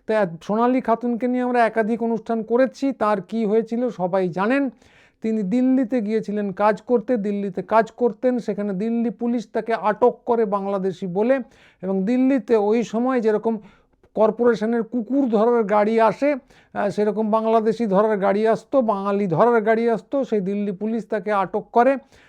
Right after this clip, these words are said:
তো কুকুরের, কুকুর ধরার বিরুদ্ধে প্রচুর আন্দোলন হয়েছে, কিন্তু বাঙালি ধরার বিরুদ্ধে দিল্লিতে কেউ কিছু আন্দোলন টান্দোলন করেননি। তো যাই হোক, সেখান থেকে আটক করে তারপর তাকে ওইখান থেকে বাংলাদেশ সীমান্তে নিয়ে এসে বাংলাদেশে ঠেলে পাঠিয়ে দেয় বিএসএফ।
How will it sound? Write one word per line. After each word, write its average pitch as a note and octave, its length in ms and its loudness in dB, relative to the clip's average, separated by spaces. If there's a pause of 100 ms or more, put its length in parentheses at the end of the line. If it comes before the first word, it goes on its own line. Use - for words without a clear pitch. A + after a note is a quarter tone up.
(200)
তো G3+ 80 -6
কুকুরের, B3 600 2
কুকুর A#3+ 360 -2
ধরার A#3 280 6
বিরুদ্ধে A#3+ 340 0
প্রচুর A3+ 340 0
আন্দোলন G#3 420 -2
হয়েছে, A3 240 -2
কিন্তু B3+ 200 -2
বাঙালি G3 360 0
ধরার G3 260 4
বিরুদ্ধে G#3 360 -2
দিল্লিতে G#3 460 -2
কেউ F#3+ 140 0
কিছু F#3+ 260 -6
আন্দোলন F#3 400 -2
টান্দোলন F3+ 360 -4
করেননি। E3 400 0 (580)
তো G3 80 -6
যাই B3 220 8
হোক, D4 100 4
সেখান A#3 360 -2
থেকে A#3+ 240 0 (360)
আটক G3 440 2
করে C#4+ 200 4
তারপর A3+ 380 4
তাকে - 300 0
ওইখান B3 480 0
থেকে C4+ 280 -2
বাংলাদেশ G#3 760 -2
সীমান্তে C4+ 420 -4
নিয়ে B3+ 180 -2
এসে C4 180 -2
বাংলাদেশে G#3 480 -2
ঠেলে G#3+ 240 0
পাঠিয়ে A#3+ 320 0
দেয় A#3+ 180 0
বিএসএফ। G3+ 420 0